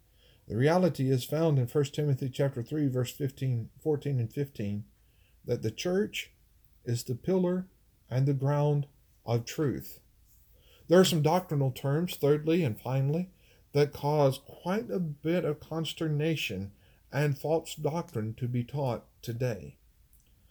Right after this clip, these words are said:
The idea, first of all, comes from a word that we're very familiar with, that we love, that we defend, that we champion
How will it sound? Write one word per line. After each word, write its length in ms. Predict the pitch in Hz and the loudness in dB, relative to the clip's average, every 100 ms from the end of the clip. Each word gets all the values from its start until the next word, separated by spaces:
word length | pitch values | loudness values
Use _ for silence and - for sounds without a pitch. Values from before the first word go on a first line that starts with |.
| _ _ _ | _ _ _
The 160 | 131 160 | 2 4
idea, 480 | 175 147 165 185 | 2 2 4 4
first 320 | 185 180 170 131 | 2 -2 -2 -2
of 80 | |
all, 200 | 135 160 | 2 2
comes 300 | 156 160 165 | 2 -2 -4
from 140 | - 139 | -2 -2
a 60 | |
word 340 | 127 143 170 160 | 0 2 2 0
that 120 | 123 | -2
we're 140 | 123 | -2
very 240 | 120 123 120 | 0 2 0
familiar 540 | - 113 147 180 165 | -2 0 2 2 0
with, 320 | 143 143 151 | 0 0 -2
that 160 | - 107 | -4 -2
we 100 | 117 | -2
love, 380 | 117 147 147 143 | 0 0 0 -2
that 80 | 113 | -2
we 160 | 127 | -2
defend, 480 | 117 104 151 165 147 | -2 -4 -4 -2 -4
that 80 | 120 | -4
we 100 | 127 | -4
champion 640 | - 175 185 156 90 - | -4 -4 -4 -6 -8 -10